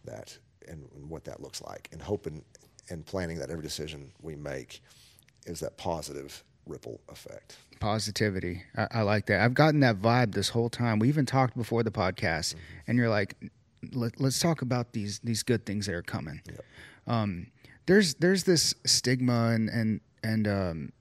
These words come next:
Speaker 2: y-, you know, you hear about this, the curriculum, the curriculum.
Speaker 1: Yep.
Speaker 2: What, what's, what are the, what are they feeding these kids?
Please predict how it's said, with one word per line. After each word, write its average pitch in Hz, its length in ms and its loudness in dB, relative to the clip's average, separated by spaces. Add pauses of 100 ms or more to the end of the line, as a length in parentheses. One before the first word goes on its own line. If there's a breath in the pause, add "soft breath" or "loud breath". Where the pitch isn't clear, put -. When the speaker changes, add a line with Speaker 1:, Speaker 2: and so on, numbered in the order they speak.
(560)
Speaker 2:
y-, 110 100 -12
you 120 260 0
know, 131 100 6
you 123 160 4
hear 147 180 2
about 127 300 0
this, 104 180 -4
the 120 140 -2
curriculum, 90 580 -4
the 95 120 -8
curriculum. 87 520 -8
Speaker 1:
Yep. 87 140 -12 (340 loud breath)
Speaker 2:
What, 123 220 -2
what's, 127 280 -2
what 131 200 0
are - 20 0
the, 131 240 2
what 131 160 0
are 139 60 0
they 120 120 -2
feeding 113 320 0
these 104 200 -2
kids? 92 360 -4